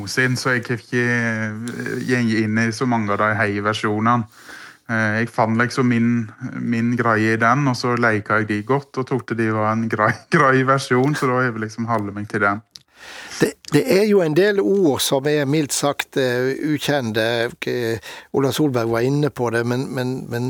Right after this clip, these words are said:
Speaker 2: det er ord som syndesoline og auromheim i, vet, eh, vi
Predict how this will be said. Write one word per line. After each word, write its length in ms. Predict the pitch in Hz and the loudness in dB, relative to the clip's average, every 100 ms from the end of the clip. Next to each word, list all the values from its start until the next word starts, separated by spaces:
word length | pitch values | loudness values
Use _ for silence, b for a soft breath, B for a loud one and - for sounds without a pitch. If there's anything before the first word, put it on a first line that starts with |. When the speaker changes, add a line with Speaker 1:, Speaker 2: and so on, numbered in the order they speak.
| - B B | -8 B B
Speaker 2:
det 120 | - | 0
er 60 | 160 | 2
ord 180 | 165 135 | 4 2
som 260 | 127 123 | 0 2
syndesoline 1160 | - - 143 147 143 135 - 131 120 113 110 113 | 2 2 2 2 2 2 2 2 0 0 0 0
og 160 | 113 123 - | 0 0 2
auromheim 1120 | 139 151 - 160 117 110 98 117 117 110 117 120 | 2 2 2 0 0 0 0 0 0 -2 -2 0
i, 240 | 120 127 - B B | 0 0 -2 B B
vet, 1040 | B 143 147 233 123 131 185 185 - _ - | B -6 -4 -6 0 2 2 0 -2 _ 0
eh, 220 | 131 120 | 2 2
vi 160 | 120 | 2